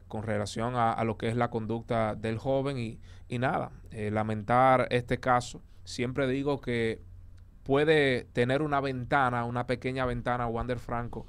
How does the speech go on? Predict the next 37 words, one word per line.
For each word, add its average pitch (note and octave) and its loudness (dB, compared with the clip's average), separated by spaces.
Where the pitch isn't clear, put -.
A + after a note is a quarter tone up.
en A2 -2
términos B2+ -2
internacionales A#2+ 0
del C3+ -2
béisbol, C3+ -4
porque F#3+ 0
ya C#3+ 4
hay D#3 2
más C#3+ -4
ligas. A#2+ -2
Eh, G#2 -4
no A#2 0
es B2 -6
como B2 0
antes, C3 -2
que G#2 -4
tú A#2 -6
te C3 -2
desaparecías. B2 0
Si A#2 -4
no A#2 -2
jugaba D3 2
Lidón, C#3+ 0
si D3+ -4
no C3+ -2
jugaba D3 2
Grandes C3+ 0
Ligas, E3+ -2
si C3 -4
no B2+ -4
jugaba C#3+ -2
México, C3+ -6
en B2+ -4
algún B2 -4
momento C3+ -2
te A#2 -4
desaparecías. A2+ -6